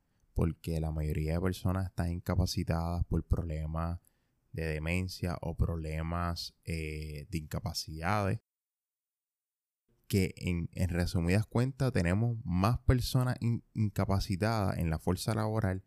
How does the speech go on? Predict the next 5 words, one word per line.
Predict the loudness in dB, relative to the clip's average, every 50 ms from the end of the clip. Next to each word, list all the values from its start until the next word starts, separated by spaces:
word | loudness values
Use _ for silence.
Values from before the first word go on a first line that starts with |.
| _ _ _ _ _ _ 2
que | 4 4 6
personas | 6 4 2 0 -2 2 2 4 4 4 2 0 -2 -4 _ _ -4
en | -2 0 2 2 2
la | 0 0
fuerza, | -2 -2 0 2 2 2 2 0 -2 -6 -2 0 0 0 0 -2 -4 -6